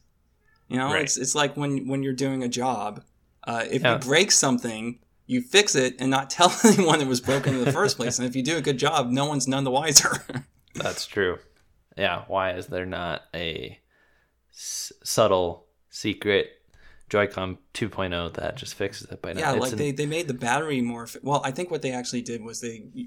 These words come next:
Speaker 1: installed a more efficient C P U, and which
Speaker 2: Mm-hmm.
Speaker 1: extended the battery life. I mean, they did that for the, the Switch, so why can't they just do that for the Joy-Con?
Speaker 2: It's insane that the problem persists in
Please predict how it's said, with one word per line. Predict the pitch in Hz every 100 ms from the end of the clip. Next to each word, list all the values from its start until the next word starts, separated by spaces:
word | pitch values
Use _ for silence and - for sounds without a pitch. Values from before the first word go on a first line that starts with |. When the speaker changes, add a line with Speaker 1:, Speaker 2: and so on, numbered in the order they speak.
| -
Speaker 1:
installed | - 123 - 123 117
a |
more | 113 120 110
efficient | 107 120 110 113 101
C | - 120 107
P | 113 107 110
U, | 98 95 -
and | 110 107 123 -
which | 113 110
Speaker 2:
Mm-hmm. | 139
Speaker 1:
extended | 160 - 123 113
the | 107
battery | 107 104 104
life. | 98 95
I | 113
mean, | 123
they | 127 131
did | 143 135
that | 120 135
for | 127
the, | 117 110 107 120
the | 107 104 104 101
Switch, | - - - - -
so | 113 113
why | 113 110
can't | 120 120
they | 120 113
just | 117 -
do | 120
that | 113 107
for | 110
the | 101
Joy-Con? | 107 117 117 90 - - _ _ _ _ _ _ -
Speaker 2:
It's | 120 -
insane | 110 107 113 123 139
that | 117
the | 113
problem | 117 107 107 107 104
persists | - 107 - 95 101 - -
in | 101 95 92 92